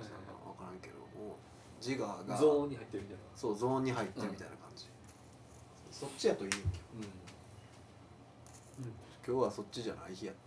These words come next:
Speaker 1: て。
Speaker 2: うん。
Speaker 1: まあ、ただだからやっぱり、日々を懸命に生きてないやつ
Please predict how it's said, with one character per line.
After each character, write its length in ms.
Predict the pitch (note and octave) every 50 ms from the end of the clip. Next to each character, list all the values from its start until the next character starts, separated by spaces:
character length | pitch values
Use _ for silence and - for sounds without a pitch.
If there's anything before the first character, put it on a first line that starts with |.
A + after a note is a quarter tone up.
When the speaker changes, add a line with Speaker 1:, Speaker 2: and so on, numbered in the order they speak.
| - -
Speaker 1:
て。 60 | C3
Speaker 2:
う 20 | B2+
ん。 240 | B2 A#2+ A2+ A2 A2 - - - - - - - - - - - - - - - - - - - - A2
Speaker 1:
ま 60 | G2+
あ、 20 | G2+
た 120 | - A2+
だ 80 | A#2 A#2+
だ 100 | C3 B2
か 80 | A#2+
ら 80 | G#2 G2+
や 60 | G2+
っ 40 | G2 G2 -
ぱ 60 | -
り、 200 | G#2 G2 E2 - - - - - - - - - - - - - - - - F#2 F#2+ - - - - - - - - - - - - -
日 80 | C3
々 160 | B2 A#2+ A2 G#2+
を 20 |
懸 160 | G#2 - A#2+
命 280 | A#2+ A#2 A#2 A#2 A#2 A#2
に 100 | A2+ G#2+
生 60 | F#2+
き 80 | - -
て 100 | A2 G#2+
な 80 | F#2+
い 60 | F#2+ F#2+
や 60 | F#2
つ 200 | - - -